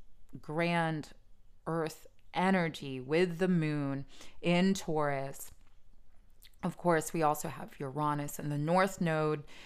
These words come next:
there, which are pulling us into the soul expansion. And the moon here, again,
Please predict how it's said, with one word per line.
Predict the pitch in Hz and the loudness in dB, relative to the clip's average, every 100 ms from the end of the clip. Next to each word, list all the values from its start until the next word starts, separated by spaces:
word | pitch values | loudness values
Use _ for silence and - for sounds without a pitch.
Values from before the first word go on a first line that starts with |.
| - - | -4 6
there, | 165 160 | 8 8
which | 156 151 | 6 2
are | 156 | -2
pulling | - - - 214 214 190 165 | -2 -8 4 8 10 8 4
us | 147 - - - | 0 -4 -14 -4
into | - 202 214 196 | 4 6 6 4
the | 156 | -2
soul | - - - 175 202 214 | -4 0 6 8 10 8
expansion. | - - - 170 208 233 190 156 147 147 - - - | 4 -2 2 6 6 6 4 2 0 -4 -10 -8 4
And | 175 | 6
the | 180 | 8
moon | 175 180 240 254 | 8 8 6 6
here, | 226 180 151 143 143 - - - | 4 2 2 2 0 -8 -16 -6
again, | 160 151 160 170 156 143 | -4 4 6 6 4 0